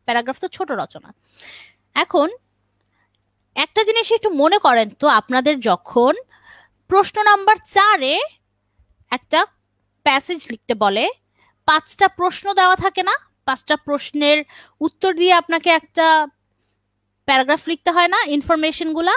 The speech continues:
আপনাকে পাঁচটা প্রশ্ন দিয়ে হেল্প করা হয় যেন আপনি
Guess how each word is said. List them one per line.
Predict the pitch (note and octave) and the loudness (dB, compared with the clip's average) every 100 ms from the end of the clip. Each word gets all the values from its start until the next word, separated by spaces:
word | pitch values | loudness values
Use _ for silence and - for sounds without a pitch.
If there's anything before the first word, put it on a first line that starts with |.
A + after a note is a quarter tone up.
| B4+ | 0
আপনাকে | D4 C#4+ D#4 | -2 -4 -2
পাঁচটা | D4 C#4+ - F4 | 0 0 0 -2
প্রশ্ন | F4 D#4 D#4 F#4 | 0 -8 -8 -10
দিয়ে | E4+ G#4 E5 - - - D#4+ | -4 -2 -2 -4 -20 -4 2
হেল্প | F#4+ - | 2 2
করা | - A#3+ A#3 | -2 2 2
হয় | C4+ D#4 | 0 -2
যেন | C4+ | 0
আপনি | D4 C#4 D4 | 2 0 -2